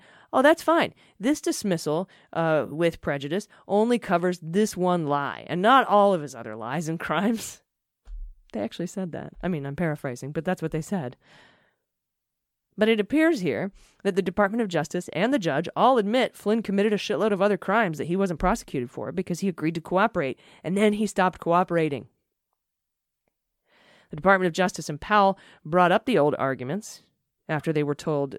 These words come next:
uh, explicitly not to do so, all the, all the arguments they've been making, 'cause Sullivan was like, "Look, we know what your arguments are. We're crystal clear on your arguments. We don't need to hear your arguments.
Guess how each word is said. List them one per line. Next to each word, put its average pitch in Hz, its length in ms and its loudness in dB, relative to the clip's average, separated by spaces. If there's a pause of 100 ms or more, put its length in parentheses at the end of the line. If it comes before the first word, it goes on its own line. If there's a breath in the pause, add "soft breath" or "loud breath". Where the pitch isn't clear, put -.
(100)
uh, 139 400 -10
explicitly - 720 -6
not 131 220 -6
to 143 60 -6
do 117 160 -8
so, 127 280 -8
all 160 180 2
the, 147 160 -2
all 156 160 0
the 139 100 -4
arguments 143 380 -6
they've 131 160 -12
been 131 160 -12
making, 117 340 -10
'cause 185 140 -8
Sullivan 165 340 -2
was 160 140 -6
like, 147 140 -4
"Look, 139 160 -6
we 151 100 -6
know 170 100 -2
what 180 120 2
your 147 100 -2
arguments 147 400 -4
are. 113 180 -10
We're 151 140 -14
crystal - 340 -6
clear 156 240 -4
on 143 60 -4
your 127 120 -6
arguments. 131 320 -8
We 147 60 -8
don't 151 160 -4
need 175 140 0
to 147 60 -2
hear 151 180 -4
your 139 160 -4
arguments. - 480 -10